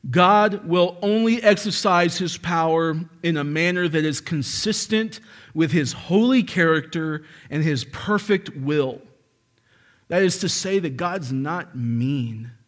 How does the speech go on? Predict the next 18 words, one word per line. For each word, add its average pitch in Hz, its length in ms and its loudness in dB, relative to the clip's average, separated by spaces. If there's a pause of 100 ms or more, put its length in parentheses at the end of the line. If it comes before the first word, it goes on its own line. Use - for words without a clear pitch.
(960)
He's 156 240 -10
not 208 200 -2
a 143 80 0
bully. 123 880 -4 (1040)
He's 175 220 0
not 233 220 2 (120)
ill-willed 160 1040 4 (320)
in 165 140 0
his 131 360 2
use 175 340 0
of 156 200 -4
his 139 220 -4
power. 143 640 -6 (2000)
You've 156 260 -2
heard 170 260 4
the 147 80 -2
phrase 175 460 0
before, 139 580 -2